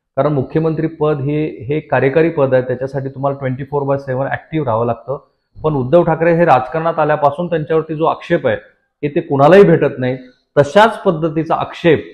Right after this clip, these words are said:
हा या, अ, मुख्यमंत्री पदाच्या काळात त्यांच्यावरती सतत लागला आणि आता तर तो नव्याने सुरू झालाय की जशी शिवसेना फुटली, तसे अगदी ते शाखे-शाखेमध्ये जाऊन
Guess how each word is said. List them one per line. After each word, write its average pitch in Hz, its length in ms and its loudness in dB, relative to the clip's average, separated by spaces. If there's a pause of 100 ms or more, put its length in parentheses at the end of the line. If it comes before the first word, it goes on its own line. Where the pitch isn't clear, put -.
(440)
हा 147 400 6 (360)
या, 143 340 8 (400)
अ, 120 260 -2 (220)
मुख्यमंत्री 151 520 -4
पदाच्या 139 360 0
काळात 131 240 0
त्यांच्यावरती 127 500 -2
सतत 139 360 -8
लागला 107 340 -2
आणि 127 120 -6
आता 127 220 -4
तर 143 120 -2
तो 151 160 -6
नव्याने 143 320 0
सुरू 147 200 -6
झालाय 117 240 0 (540)
की 151 60 -2
जशी 139 320 0
शिवसेना 165 440 0
फुटली, 151 440 -2 (600)
तसे 143 180 2
अगदी 151 260 4
ते 170 540 -2
शाखे-शाखेमध्ये 156 840 0
जाऊन 156 460 0